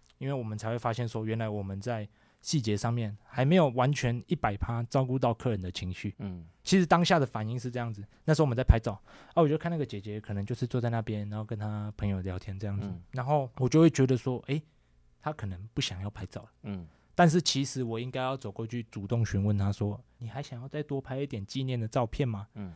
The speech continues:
Speaker 1: 那这个时候就可以解决这个问题。But anyway，我觉得就是我想分享的创业的过程，就是你，你，你要先学会反省这件事情。
Speaker 2: <laughs>
Speaker 1: 对，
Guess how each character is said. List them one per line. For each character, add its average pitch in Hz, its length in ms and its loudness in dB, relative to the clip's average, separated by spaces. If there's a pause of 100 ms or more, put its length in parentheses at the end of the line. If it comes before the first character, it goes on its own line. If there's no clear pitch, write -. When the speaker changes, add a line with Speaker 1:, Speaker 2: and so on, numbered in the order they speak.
(300)
Speaker 1:
那 156 100 4
这 160 140 2
个 139 80 2
时 - 120 -2
候 123 240 0 (280)
就 139 100 -4
可 123 100 -2
以 117 60 0
解 104 160 -6
决 95 120 -10
这 104 100 -8
个 101 80 -8
问 101 160 -8
题。 - 120 -20
But 190 120 8
anyway， 196 300 4
我 139 80 2
觉 151 120 0
得 156 200 2
就 170 100 -2
是 160 280 0 (120)
我 143 140 -2
想 139 180 0
分 139 180 0
享 110 160 0
的 104 120 -2
创 131 240 0
业 131 60 2
的 113 100 0
过 120 180 0
程， 98 160 -6
就 107 80 -2
是 107 200 -4 (180)
你， 107 120 0
你， 113 260 -2
你 120 160 -2
要 120 120 2
先 127 200 2
学 104 180 0
会 110 340 -2
反 95 220 -6
省 98 220 -6
这 95 100 -8
件 95 160 -6
事 98 140 -10
情。 - 120 -16 (220)
Speaker 2:
<laughs> - 240 -10
Speaker 1:
对， 95 120 -2